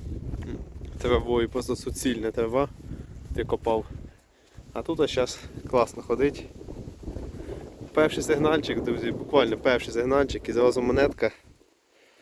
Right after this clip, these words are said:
Це рання радянська монетка, одна копійка п'ятдесят шостого.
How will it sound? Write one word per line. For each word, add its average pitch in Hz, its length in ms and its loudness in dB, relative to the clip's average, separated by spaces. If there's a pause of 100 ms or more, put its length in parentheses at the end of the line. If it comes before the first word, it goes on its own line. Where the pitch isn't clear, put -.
(920)
Це 127 220 6
рання 127 360 4
радянська 123 440 2
монетка, 123 760 2
одна 127 240 0
копійка 131 540 2
п'ятдесят 117 420 0
шостого. 104 540 -2